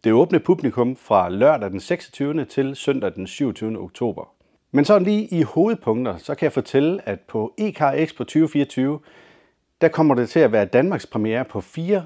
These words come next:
helt nye elbiler. Så er der toogtyve elbilsmærker samlet under ét tag. Der er mange forskellige elbilsmodeller, hvor du har mulighed for at prøvekøre dem.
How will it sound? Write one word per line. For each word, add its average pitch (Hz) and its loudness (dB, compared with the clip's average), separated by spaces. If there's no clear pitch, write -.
helt 160 -4
nye 147 0
elbiler. 120 -4
Så - 2
er 143 4
der 110 -2
toogtyve 170 -4
elbilsmærker 120 -4
samlet 135 0
under 131 -2
ét 190 -8
tag. 127 -4
Der 151 6
er 147 6
mange 165 2
forskellige 131 -2
elbilsmodeller, 139 0
hvor 107 -2
du 107 -4
har 107 -4
mulighed 135 2
for 123 -6
at 95 -8
prøvekøre 139 -2
dem. 95 -12